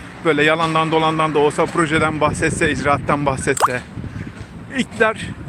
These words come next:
milletin ayağına inse, milletle hemhal olsa. Yani keşke hep seçim öncesinde olduğu gibi olsa diyesi geliyor insanın. Seçim öncesi oylarımıza talip olan insanların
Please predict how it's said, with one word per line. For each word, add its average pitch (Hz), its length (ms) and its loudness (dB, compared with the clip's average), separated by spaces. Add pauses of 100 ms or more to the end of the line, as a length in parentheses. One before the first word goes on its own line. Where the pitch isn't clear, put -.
(100)
milletin 180 520 4
ayağına 156 420 2
inse, 151 440 2 (440)
milletle 156 540 2
hemhal 143 440 2
olsa. 113 300 -2 (680)
Yani 156 340 2 (140)
keşke 147 440 2
hep 160 280 0 (560)
seçim 170 400 0
öncesinde 165 640 2
olduğu 160 460 6
gibi 147 220 2
olsa 160 600 4 (560)
diyesi 190 380 4
geliyor 165 400 4
insanın. 151 540 4 (800)
Seçim 175 360 0
öncesi 151 600 2 (140)
oylarımıza 151 540 4
talip 147 360 2
olan 143 220 2
insanların 143 600 2